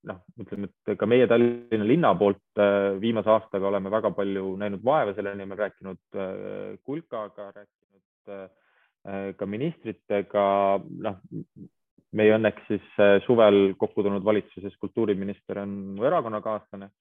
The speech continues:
et, äh, et oleme ka temaga rääkinud, äh, ja, ja noh, Riigikogus jõuti ikkagi suhteliselt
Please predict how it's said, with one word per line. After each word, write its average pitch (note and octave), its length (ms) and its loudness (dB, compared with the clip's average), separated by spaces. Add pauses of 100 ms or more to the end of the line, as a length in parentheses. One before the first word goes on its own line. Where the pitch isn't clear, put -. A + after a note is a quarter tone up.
(500)
et, G#2+ 180 -20 (260)
äh, G2+ 360 -20
et - 220 -20
oleme A2 340 -10
ka G2+ 160 -6 (160)
temaga C#3 400 -8
rääkinud, G#2 640 -10 (140)
äh, G2+ 440 0
ja, G2+ 360 0
ja G#2 160 -4
noh, G#2 100 -6
Riigikogus A2+ 440 4
jõuti C3 360 2
ikkagi G2 240 -4
suhteliselt A2+ 400 -2